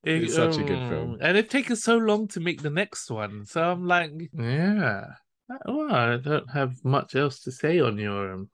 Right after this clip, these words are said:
Speaker 1: your Netflix action films,
Speaker 2: Yeah,
Speaker 1: as
Speaker 2: there's not much to say about them, is there? Because they're a bit, hmm.
Speaker 1: <laughs> Yeah, yeah, it's just like they're watchable or throw away. But Extraction two, would you be interested in that? I don't think I care.
Speaker 2: I don't really care, but the thing is,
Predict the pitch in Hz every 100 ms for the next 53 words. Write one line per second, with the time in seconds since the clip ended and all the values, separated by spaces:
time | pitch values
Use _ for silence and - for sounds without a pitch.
0 | - - 107 104 104 107 120 - 117 -
1 | - - 117 - - 107 101 - 110 104
2 | 110 131 131 - - 139 208 208 170 185
3 | 226 127 139 - - 131 120 151 170 139
4 | 95 90 131 156 98 85 92 101 104 120
5 | 101 135 113 78 - _ _ _ 175 226
6 | 156 127 - - - 131 110 - - 131
7 | - 131 - - - - 139 127 143 -
8 | - 113 120 113 - 123 120 135 127 101
9 | 147 - 143 - 226 214 185 165 - 185
10 | 127 143 127 135 156 156 139 151 151 165
11 | - 175 - 175 175 185 185 202 311 -
12 | 156 170 233 214 113 107 - _ _ _
13 | 147 190 190 160 143 151 135 151 147 113
14 | - 156 143 117 107